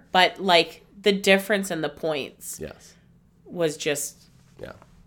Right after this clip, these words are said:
Speaker 1: crazy.
Speaker 2: And it's hard not to be down on a game as well, like, from your aspect, if you're losing it. Like, if you, like, we, again, we played it four times, and we didn't play it that, like, spread out. It was more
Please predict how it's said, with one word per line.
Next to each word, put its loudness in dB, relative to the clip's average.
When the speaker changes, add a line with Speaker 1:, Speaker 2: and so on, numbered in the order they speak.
Speaker 1:
crazy. -10
Speaker 2:
And 6
it's 2
hard 4
not -2
to -8
be -6
down 8
on 6
a 4
game 0
as -2
well, 2
like, 2
from 0
your 2
aspect, 2
if -4
you're -2
losing -2
it. -4
Like, 4
if 0
you, 0
like, 6
we, 2
again, 6
we 2
played 8
it 4
four 0
times, 0
and 2
we 2
didn't 4
play 0
it 0
that, -2
like, -10
spread -2
out. 2
It 4
was 0
more 4